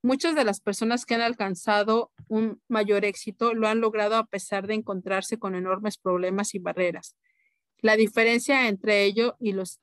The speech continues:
que abandonan gira alrededor de sus creencias sobre la permanencia de sus problemas o la falta de esta.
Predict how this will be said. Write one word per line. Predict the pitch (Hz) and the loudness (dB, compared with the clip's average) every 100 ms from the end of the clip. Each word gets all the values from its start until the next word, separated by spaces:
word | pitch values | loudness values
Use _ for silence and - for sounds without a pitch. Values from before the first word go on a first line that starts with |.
| _ | _
que | 202 190 - _ _ - | -2 -2 -6 _ _ -6
abandonan | 190 185 185 185 196 202 208 226 233 _ _ _ _ _ _ _ _ _ _ _ _ _ _ | -4 -2 -2 0 0 2 0 0 -4 _ _ _ _ _ _ _ _ _ _ _ _ _ _
gira | - 240 240 247 | -2 2 4 4
alrededor | 247 208 202 196 202 208 | 2 2 0 0 -4 -4
de | 226 | -4
sus | 220 | -4
creencias | - 196 190 214 208 | -4 -4 -2 -4 -4
sobre | 208 196 185 | -2 0 0
la | 180 - _ _ - | -2 -8 _ _ 0
permanencia | 214 202 196 202 214 233 | 2 2 0 0 0 0
de | 220 | 0
sus | 196 - | -4 -8
problemas | 185 175 185 175 170 - _ _ _ _ - | -4 -2 -2 -4 -10 -16 _ _ _ _ 0
o | 208 | 4
la | 196 | 4
falta | 190 202 196 208 | 2 -2 2 2
de | 190 175 | 2 -2
esta. | 165 - 175 | -6 -12 -16